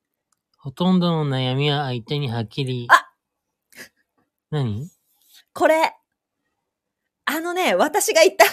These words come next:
Speaker 2: 言葉ですね、これ。
Speaker 1: <laughs> あの、
Speaker 2: <laughs> もうちょっと、黒子さん、真似しないでください。
Speaker 1: <laughs>
Speaker 2: ね、これ私の言葉です。
Speaker 1: あ、そうなのね。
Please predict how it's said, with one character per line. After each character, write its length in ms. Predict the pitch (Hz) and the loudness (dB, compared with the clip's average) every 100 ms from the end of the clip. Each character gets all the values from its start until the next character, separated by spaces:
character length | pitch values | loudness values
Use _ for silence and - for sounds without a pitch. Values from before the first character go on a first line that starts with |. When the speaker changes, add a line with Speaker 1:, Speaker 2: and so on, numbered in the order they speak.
| - | 2
Speaker 2:
言 240 | 427 339 | 2 6
葉 100 | 359 | 6
で 120 | 349 | 6
す 80 | 262 | 2
ね、 100 | 220 | 0
こ 100 | 208 | 4
れ。 220 | 185 170 - | 4 4 0
Speaker 1:
<laughs> 100 | - | 4
あ 200 | 269 202 - | 6 6 4
の、 220 | 170 156 | -2 -2
Speaker 2:
<laughs> 800 | 285 294 - 262 - - 605 427 | -4 -6 -8 -6 -6 -4 -4 4
も 180 | 285 294 | 8 8
う 60 | 285 | 10
ち 80 | |
ょ 40 | 381 | 8
っ 200 | - - | 8 8
と、 420 | 247 202 196 302 | 10 12 10 8
黒 260 | - 480 415 | 4 4 6
子 120 | 302 | 4
さ 500 | 294 165 170 180 370 - | 4 4 2 -2 -4 -6
ん、 40 | |
真 120 | 202 240 | -2 -2
似 140 | 480 | -2
し 100 | 494 | -2
な 140 | 539 508 | 0 2
い 40 | |
で 80 | 381 | 2
く 80 | 294 | 2
だ 120 | 247 | 0
さ 340 | 240 220 175 | 0 0 -2
い。 120 | 143 - - | -4 -10 -12
Speaker 1:
<laughs> 1300 | 202 170 _ _ _ - - 165 135 - 156 - - | -12 -12 _ _ _ -10 -4 -2 -2 -4 -6 -6 -4
Speaker 2:
ね、 100 | 233 | 4
こ 100 | 208 | 6
れ 60 | |
私 300 | 185 277 453 539 | 6 4 2 2
の 40 | 539 494 | 2 2
言 100 | 494 508 480 | 4 4 4
葉 40 | |
で 60 | 320 | 2
す。 380 | 196 175 139 - | 0 -2 -2 -8
Speaker 1:
あ、 140 | - 147 | -10 -8
そ 80 | 175 | -6
う 40 | |
な 120 | 143 | -8
の 160 | 107 107 | -10 -14
ね。 200 | 127 | -16